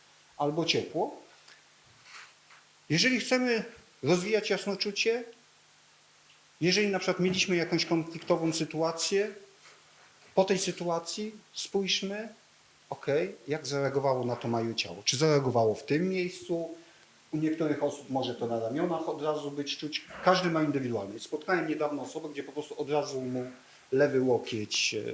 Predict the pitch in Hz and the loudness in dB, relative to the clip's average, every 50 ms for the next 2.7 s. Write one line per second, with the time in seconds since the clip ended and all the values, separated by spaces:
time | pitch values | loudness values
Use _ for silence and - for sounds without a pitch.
0 | - - 117 113 110 113 113 110 113 110 - - - 110 104 98 98 98 101 110 | -6 -2 -2 0 2 2 0 0 0 0 -2 -4 -4 -4 -6 -6 -6 -6 -6 -6
1 | 113 113 - - - - - - - - - - - - - - - - - - | -6 -6 -8 -12 -14 -16 -18 -16 -18 -18 -20 -20 -20 -16 -16 -16 -16 -16 -20 -20
2 | - - - 127 117 - - 135 117 113 101 - - | -20 -8 -6 -2 0 2 2 2 2 0 -2 -2 -4